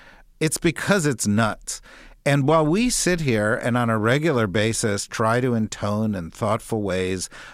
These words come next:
about what's going on here, it's still nuts.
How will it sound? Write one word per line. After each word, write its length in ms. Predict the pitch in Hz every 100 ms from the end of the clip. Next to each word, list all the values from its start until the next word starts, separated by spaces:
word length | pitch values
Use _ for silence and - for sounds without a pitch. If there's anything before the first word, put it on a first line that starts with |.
| -
about 460 | 113 104 104 110 -
what's 300 | 101 120 -
going 340 | - 104 104 107
on 300 | 120 113 95
here, 440 | 87 82 87 107 _ - _ _ -
it's 180 | 139 -
still 300 | - 214 156
nuts. 520 | 135 180 - -